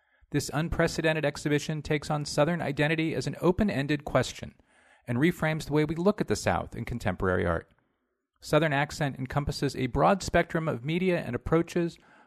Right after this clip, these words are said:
from both within and outside the region, demonstrating that Southernness is more of a shared sensibility than a consistent culture. Southern Accent includes work by sixty artists focusing on contemporary work from the past thirty years. It includes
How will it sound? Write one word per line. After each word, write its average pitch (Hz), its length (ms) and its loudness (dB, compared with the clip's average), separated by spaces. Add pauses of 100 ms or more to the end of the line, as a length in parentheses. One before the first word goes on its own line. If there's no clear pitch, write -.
from 123 220 0
both 131 260 2
within 185 460 2
and - 180 -8
outside 127 480 0
the 123 80 0
region, 101 380 -2 (240)
demonstrating 135 680 0
that 113 120 -6
Southernness 170 640 0
is 107 140 -4
more 160 280 0
of 196 60 -2
a 190 60 0
shared 185 480 0
sensibility 156 800 2 (460)
than 139 100 0
a 135 60 -2
consistent 98 580 -2
culture. - 460 -4 (640)
Southern 165 320 2
Accent 151 440 -2
includes 135 380 -2
work 139 180 0
by 107 140 2
sixty - 480 -2
artists 170 480 2
focusing 156 500 0
on 131 140 -2
contemporary 147 640 0
work 139 300 -2
from 147 100 -8
the 139 80 -2
past 98 360 -2
thirty 98 220 2
years. 85 400 -4 (580)
It 123 100 -2
includes 117 320 -4